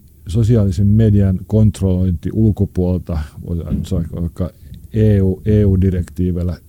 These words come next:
voitaisiin lisätä sitä koko E U:n yhteistä, ö,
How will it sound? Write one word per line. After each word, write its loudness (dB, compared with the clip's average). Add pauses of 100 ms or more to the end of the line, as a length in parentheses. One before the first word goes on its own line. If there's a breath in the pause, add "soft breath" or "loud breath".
(180)
voitaisiin -2
lisätä -2
sitä -6
koko -2
E 0
U:n -8
yhteistä, -10
ö, -18